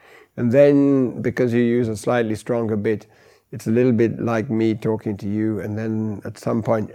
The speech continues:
shouting, <laughs> yeah, because you're not listening to me, yeah, and then I say, "Listen," yeah.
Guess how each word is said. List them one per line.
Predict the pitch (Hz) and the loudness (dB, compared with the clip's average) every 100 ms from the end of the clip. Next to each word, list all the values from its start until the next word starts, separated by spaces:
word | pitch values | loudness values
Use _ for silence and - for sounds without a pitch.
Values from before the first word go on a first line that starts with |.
| - | -8
shouting, | - 117 135 - 110 107 - - - | 2 2 4 2 0 -4 -12 -18 -16
<laughs> | 135 - 139 | -14 -10 -4
yeah, | 127 123 147 131 | 2 6 6 4
because | 120 120 110 | 2 0 2
you're | 117 | 2
not | 123 131 | 2 2
listening | 131 156 156 131 117 | 4 4 4 -2 0
to | 120 | -2
me, | 117 110 - - | -4 -6 -10 2
yeah, | 151 185 - - | 4 4 0 -12
and | 107 110 | -8 -4
then | |
I | 117 117 | -2 0
say, | 110 120 | 2 4
"Listen," | 135 175 139 110 117 - 120 | 4 2 0 -2 -6 -16 -2
yeah. | 143 190 | 2 2